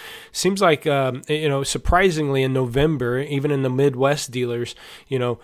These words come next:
they're pricing their trucks really expensive. I'm hearing a couple dealers say, "Hey, just go ahead and, and drop the price. I can go get another one tomorrow." And that is something you typically do not hear at all at this time of year, especially in the Midwest, 'cause trucks are usually a premium, uh, as we go into the winter months.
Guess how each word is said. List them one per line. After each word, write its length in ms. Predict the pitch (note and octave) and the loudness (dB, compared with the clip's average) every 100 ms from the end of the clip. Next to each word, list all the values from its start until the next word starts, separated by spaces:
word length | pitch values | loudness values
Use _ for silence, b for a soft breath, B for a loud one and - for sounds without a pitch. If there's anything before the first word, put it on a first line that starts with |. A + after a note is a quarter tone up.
| B - | B -4
they're 120 | C3+ | 2
pricing 420 | - D#3 D3 C#3 | 6 4 2 -4
their 100 | C3 | -6
trucks 360 | - D#3+ D3+ C#3+ | -4 -6 -4 -2
really 220 | C3+ A#2+ | -2 -4
expensive. 520 | - C3+ C#3 D#3+ C#3 | -6 -6 0 0 0
I'm 160 | C3 C3 | -2 0
hearing 260 | D3 C#3 | 0 0
a 40 | B2 | 0
couple 280 | C#3 C#3+ C3 | -2 -2 -2
dealers 360 | C3+ D3 C3+ | 0 0 0
say, 140 | C3+ B2+ | -2 0
"Hey, 180 | C#3 | 0
just 180 | B2+ B2+ | 0 -2
go 100 | C#3 | -2
ahead 160 | C3 C3 | 0 -2
and, 100 | B2+ | -4
and 180 | B2 A#2+ | -6 -4
drop 200 | B2+ - | -4 -4
the 80 | |
price. 340 | - B2+ B2 B2 | 4 4 4 -6
I 40 | |
can 80 | A#2+ | -6
go 120 | A#2+ | -6
get 160 | A#2 A#2 | -4 -4
another 260 | A#2+ A#2+ | -6 -6
one 100 | A#2 | -6
tomorrow." 360 | G#2+ A2+ A#2+ G#2 B B | -6 -6 -8 -10 B B
And 80 | B2+ | 2
that 120 | D#3+ | 4
is 120 | F3 - | 4 0
something 340 | D3+ C#3+ C#3+ | -2 0 -2
you 100 | A#2+ | -2
typically 440 | - D#3 C#3+ C3 | 2 2 2 -2
do 340 | A#2 A2 A2+ D#3+ | -4 -6 0 2
not 220 | D3+ C#3 | 2 -2
hear 180 | C3 C3+ | -2 -2
at 80 | A#2+ | 0
all 220 | C3+ C3+ | 0 0
at 80 | A#2 | -2
this 160 | C3 | -4
time 240 | - C3 A#2 | -2 -2 -2
of 40 | |
year, 200 | A#2 C3 | 0 0
especially 500 | - - C3+ - B2+ | -2 -4 -4 -4 -6
in 60 | A#2 | -4
the 60 | |
Midwest, 520 | A#2+ G#2+ C3 C#3 - | -6 -2 0 0 -2
'cause 160 | - A#2 | -6 -8
trucks 340 | - B2+ - | -6 -6 -6
are 40 | A#2+ | -4
usually 400 | B2+ B2+ B2 A#2 | -2 -2 -4 -6
a 40 | |
premium, 560 | - D#3 D3 C3 B2 A#2 B B B - | -4 -2 -2 -2 -4 -6 B B B -6
uh, 60 | |
as 240 | A#2+ A#2+ A#2+ | -4 -4 -4
we 80 | A#2+ | -2
go 140 | C3 | -2
into 120 | B2+ | -2
the 60 | A#2+ | -4
winter 240 | B2+ A#2+ | -4 -4
months. 540 | A2+ B2+ A#2+ A#2+ - | -4 -2 -4 -6 -10